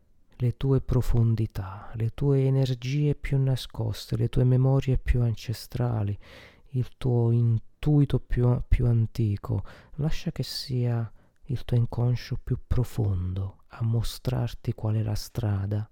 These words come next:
che va bene per te. Può anche non apparire nulla.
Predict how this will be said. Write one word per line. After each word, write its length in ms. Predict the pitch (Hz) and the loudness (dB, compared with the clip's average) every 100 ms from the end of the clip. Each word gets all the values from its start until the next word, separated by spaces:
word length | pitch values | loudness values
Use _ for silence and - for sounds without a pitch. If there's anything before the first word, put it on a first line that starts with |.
| _ _ _ _ _ _ _ _ _ - | _ _ _ _ _ _ _ _ _ -12
che 160 | - 104 | -8 -4
va 160 | 104 | -2
bene 320 | 101 104 98 | -2 -2 -4
per 260 | - 107 - | -4 -6 -8
te. 360 | - 107 92 - - _ _ _ _ _ _ _ _ - _ _ _ _ _ - - _ _ _ _ _ - _ - | -14 -16 -16 -18 -20 _ _ _ _ _ _ _ _ -20 _ _ _ _ _ -20 -20 _ _ _ _ _ -20 _ -12
Può 200 | - 135 | -4 0
anche 360 | 165 190 170 | 0 0 2
non 200 | 170 170 | 4 4
apparire 600 | 170 - - 156 170 156 143 | 4 2 2 2 2 2 2
nulla. 640 | 123 101 95 95 98 | 4 4 2 0 -2